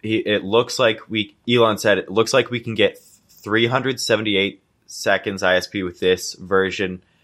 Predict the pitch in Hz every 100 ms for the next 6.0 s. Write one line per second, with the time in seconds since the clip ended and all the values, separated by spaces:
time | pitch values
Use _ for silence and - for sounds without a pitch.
0 | _ _ - 92 85 95 90 - 95 90
1 | 87 _ _ _ _ _ 95 92 87 85
2 | 80 78 - _ _ _ _ _ _ _
3 | _ _ _ _ _ 113 117 104 110 104
4 | - 110 104 101 90 76 92 98 90 82
5 | 87 85 - 95 87 85 90 85 85